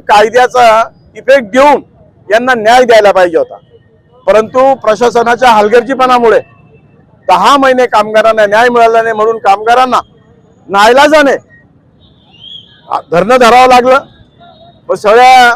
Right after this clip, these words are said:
पक्षाच्या पुढाऱ्यांनी शासनाशी चर्चा केली आणि त्यांनी आता एक कमिटी फॉर्म होणार आहे. जे काही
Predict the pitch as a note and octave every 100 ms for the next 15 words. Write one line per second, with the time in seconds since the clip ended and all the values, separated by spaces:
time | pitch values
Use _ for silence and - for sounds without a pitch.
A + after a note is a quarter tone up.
0 | - G#3 B3 A#3+ A#3 A3 B3 B3 B3 B3
1 | B3+ - _ _ _ _ _ _ _ _
2 | _ - G3+ A#3+ A#3+ G3+ B3+ B3+ A#3+ A3+
3 | A3+ D4 A#3+ A3+ C#3+ G#2 A#3+ - - -
4 | - - - - F3+ A3+ A#3+ A#3 A3+ A#3+
5 | C4 C4 _ _ _ _ _ _ - F#3
6 | A3 B3+ C4+ C4+ C4 C4 A#3+ - B3 C#4+
7 | D4 B3+ B3 A#3+ A3 G3 E3 A2+ - -
8 | - _ - _ - _ A4 _ - -
9 | - - - D#4+ - - A3 A#3 B3 C4+